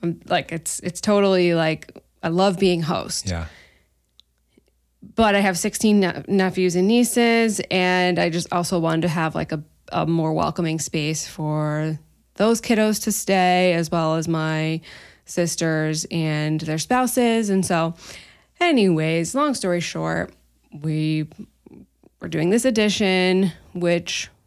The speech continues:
Speaker 1: the addition was only supposed to be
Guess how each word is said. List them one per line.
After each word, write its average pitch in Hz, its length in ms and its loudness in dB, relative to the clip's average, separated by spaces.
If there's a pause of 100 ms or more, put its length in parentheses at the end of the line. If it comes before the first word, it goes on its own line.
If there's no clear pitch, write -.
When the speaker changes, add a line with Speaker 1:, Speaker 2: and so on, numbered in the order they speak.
(220)
Speaker 1:
the 180 100 0
addition 214 760 0 (840)
was 180 540 2 (880)
only 175 280 2
supposed 226 440 0
to 226 80 0
be 170 580 2